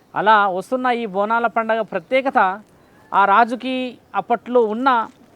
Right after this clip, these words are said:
కుతుబ్షాహీ వంశస్థుల రాజులకి ఈ వివరణ కూడా చాలా స్పష్టంగా తెలిసి బోనాల పండగ యొక్క ప్రత్యేకత,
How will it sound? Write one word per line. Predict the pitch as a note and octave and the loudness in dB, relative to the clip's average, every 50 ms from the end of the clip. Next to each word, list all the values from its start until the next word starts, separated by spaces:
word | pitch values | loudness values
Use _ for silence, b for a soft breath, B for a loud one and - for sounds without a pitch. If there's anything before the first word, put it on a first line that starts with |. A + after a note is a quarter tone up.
| _ _ | _ _
కుతుబ్షాహీ | - A3 G3 B3+ - - B3 A#3 A#3 A#3 A3+ | -6 -4 -4 -4 -2 0 0 2 2 0 -2
వంశస్థుల | A3+ A3 G#3 - G#3+ G3 - - G#3+ G#3 | -4 -6 -6 -8 -10 -10 -8 -6 -4 -2
రాజులకి | G3 F#3+ F#3+ G3 G3 G#3+ G#3+ G3+ - G#3 | -2 0 0 -2 -2 -4 -6 -8 -10 -12
ఈ | G3+ G3+ F#3+ | -12 -10 -8
వివరణ | E3+ F3+ E3+ F#3 G#3 G#3+ G#3+ G#3 | -8 -6 -4 -2 -2 -2 -2 -4
కూడా | G3+ G3+ G3 F#3 - | -4 -4 -6 -4 -4
చాలా | F3 E3+ E3+ | -4 -4 -4
స్పష్టంగా | D#3 - - D#3 - - G3 F#3+ F3+ E3 | -6 -6 -10 -10 -8 -8 -8 -6 -6 -6
తెలిసి | - - E3 F3 E3+ - G3+ G#3+ A3 b b b b b b b b - | -6 -6 -8 -8 -8 -10 -12 -12 -14 b b b b b b b b -6
బోనాల | D#3 F#3 G#3+ A3+ B3 B3 A#3+ A#3+ | 0 0 2 2 2 2 0 0
పండగ | F#3+ A3 G#3+ G#3+ A3 A3+ | 0 -2 -2 -2 -2 -2
యొక్క | A3 G#3 - G#3 | -2 -2 -4 -6
ప్రత్యేకత, | F#3+ - F3+ E3 - - G#3 G3+ F#3 G3 F#3+ G#3 A3 | -6 -4 -4 -6 -2 -2 -2 -2 -2 -2 -6 -6 -8